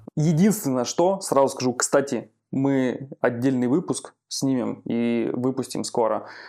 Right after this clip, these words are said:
а, про то, как работает выдача Wildberries. Поэтому это будет очень классный выпуск. Если ты хочешь знать, как реально работает поисковая выдача Wildberries, обязательно подпишись на наш канал, поставь колокольчик, чтобы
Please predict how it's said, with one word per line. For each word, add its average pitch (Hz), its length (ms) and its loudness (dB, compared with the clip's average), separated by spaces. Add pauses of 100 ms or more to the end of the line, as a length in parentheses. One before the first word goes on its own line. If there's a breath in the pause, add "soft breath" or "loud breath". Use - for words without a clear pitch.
(100 loud breath)
а, 113 240 2
про 127 220 2
то, 156 220 2
как 139 340 0
работает 123 460 0
выдача 127 380 -2
Wildberries. 120 680 -2 (280 loud breath)
Поэтому 127 920 2
это 135 160 0
будет 127 260 0
очень 131 260 0
классный 117 340 -2
выпуск. 151 400 -2 (400 loud breath)
Если 135 260 0
ты 120 100 -4
хочешь 123 340 0
знать, 120 320 -2
как - 220 2
реально 120 300 0
работает 113 420 0
поисковая 123 540 0
выдача 123 340 -2
Wildberries, 123 560 0
обязательно 123 540 0
подпишись 135 600 -2
на 117 80 -2
наш 101 220 -4
канал, 131 380 0
поставь 131 480 0
колокольчик, 131 600 -2
чтобы 117 320 -4